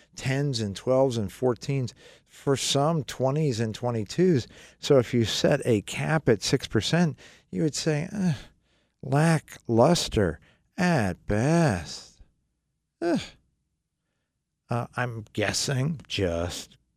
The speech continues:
guessing, that there's a fair proportion of you out there who heard, "All right, hang on a second. I, I get a guaranteed minimum of two percent,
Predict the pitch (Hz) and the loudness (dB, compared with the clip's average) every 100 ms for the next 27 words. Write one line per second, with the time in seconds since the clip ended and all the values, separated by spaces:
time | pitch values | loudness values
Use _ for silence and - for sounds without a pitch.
0 | - 98 90 - 113 135 160 - - _ | -4 0 0 0 2 2 0 -4 -20 _
1 | - 107 - 104 101 95 131 180 180 117 | -2 0 2 2 2 -2 0 0 0 0
2 | - 165 247 - - 101 104 101 98 - | -2 -2 -2 -2 -2 0 2 2 2 2
3 | 101 95 - - _ 123 110 123 113 - | 0 0 -6 -20 _ 2 4 4 2 -2
4 | - 120 101 - - 131 151 165 156 165 | -4 -2 0 -4 -8 -2 2 2 2 0
5 | 170 185 - _ _ _ _ _ _ _ | 0 -2 -6 _ _ _ _ _ _ _
6 | _ _ _ _ _ _ _ - 117 - | _ _ _ _ _ _ _ -4 -4 -4
7 | _ 117 113 123 113 95 - 113 127 156 | _ 0 4 6 6 4 -2 -2 0 0
8 | - 123 123 135 117 113 101 98 107 113 | 0 2 2 2 2 2 2 2 0 -4
9 | 95 - - 208 110 92 95 90 | -8 -4 2 2 2 0 -2 -4